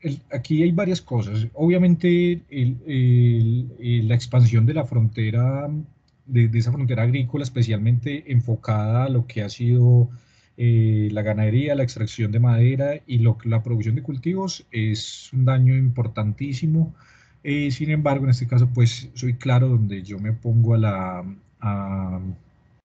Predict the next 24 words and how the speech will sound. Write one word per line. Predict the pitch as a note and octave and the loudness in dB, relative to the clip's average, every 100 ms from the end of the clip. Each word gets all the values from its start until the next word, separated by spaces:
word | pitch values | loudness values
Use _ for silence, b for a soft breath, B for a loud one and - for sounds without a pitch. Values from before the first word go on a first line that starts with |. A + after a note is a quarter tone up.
| _ _ - B2+ | _ _ -4 4
al | A2+ G#2+ G#2 | 6 6 2
uso | G#2 G#2 | 0 2
del | A#2+ A2 | 2 2
glifosato, | G#2 F#2 G2+ C3+ C3 - _ _ | -2 -6 -8 -8 -8 -12 _ _
porque | B2 A#2 - A2+ G#2 | -6 -6 -2 -2 -2
es | - - | -6 -14
como | - B2+ A#2+ | -6 -2 -2
que, | - G#2 G2 G#2+ - B B B B B - - | -2 -6 -6 -8 -12 B B B B B -14 0
que | A2+ G#2+ G#2 G#2 | 2 2 0 -2
es, | A2+ A2+ A2+ - B - | -2 -2 -2 -10 B -4
es | B2+ | -2
peor | C#3+ C#3+ D3 | 0 0 0
el, | C#3+ D#3 | 0 -2
el, | C#3 D3+ | -2 -4
peor, | - C3 B2 B2 | 0 4 4 4
es | B2 | -2
peor | D3 D3 | -6 -4
el | D3 | -4
remedio | C3+ A#2 A2 A2+ B2 | 0 2 2 2 0
que | B2+ | 0
la, | A2+ G#2+ A#2 | 0 0 -6
que | - A2 | -8 -6
la | G#2 | -6
enfermedad. | G2+ G#2 G2+ A2 A#2 | -6 -8 -2 0 0